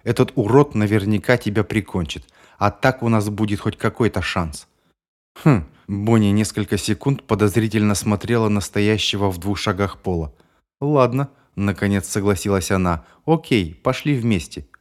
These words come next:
Возможно, ты в чём-то прав". Хищник никак не мог уловить момент для броска. Двое людей то и дело передвигались, не давая ему прицелиться. Конечно, реши он воспользоваться импульсным оружием, всё было бы гораздо проще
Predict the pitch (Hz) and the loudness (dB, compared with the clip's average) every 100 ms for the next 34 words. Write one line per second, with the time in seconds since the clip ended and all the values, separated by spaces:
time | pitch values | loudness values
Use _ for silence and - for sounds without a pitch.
0 | - 92 104 98 117 156 139 113 - 113 | -12 0 2 2 2 2 2 -2 -4 -10
1 | - 107 104 101 - 90 80 - _ _ | -6 -4 -2 -4 -2 -2 -2 -10 _ _
2 | _ _ _ _ _ _ _ _ _ _ | _ _ _ _ _ _ _ _ _ _
3 | _ _ _ - 151 147 127 120 - 117 | _ _ _ -6 -4 -2 -2 -4 0 -2
4 | - 151 - 131 127 - 120 120 120 117 | 0 -2 2 2 2 0 0 2 0 2
5 | 113 120 117 101 107 101 107 - - 80 | 2 4 2 2 0 2 0 0 -4 -4
6 | - _ _ _ _ - 90 113 131 135 | -4 _ _ _ _ -16 -4 2 6 6
7 | 139 135 151 143 - 135 131 120 123 131 | 4 4 4 2 4 4 4 2 4 4
8 | 113 - 107 104 117 117 110 87 - 104 | 4 2 0 2 -2 2 2 2 0 0
9 | 98 110 113 107 107 104 113 110 110 82 | 2 2 4 2 2 0 -2 -2 0 0
10 | 78 71 - _ _ _ _ _ 135 147 | -2 -10 -14 _ _ _ _ _ 0 2
11 | 139 107 95 104 113 - 151 127 107 110 | 2 0 0 2 2 4 4 4 4 0
12 | - - 131 113 104 - 104 131 117 117 | 0 0 2 2 -2 -2 -4 -2 -2 -2
13 | - 113 117 123 160 147 139 135 123 - | -2 -2 0 2 2 2 0 0 -4 0
14 | 175 117 104 104 101 104 101 95 98 98 | 0 2 2 0 2 4 2 2 -4 2
15 | 101 90 - 87 | 2 2 -2 -6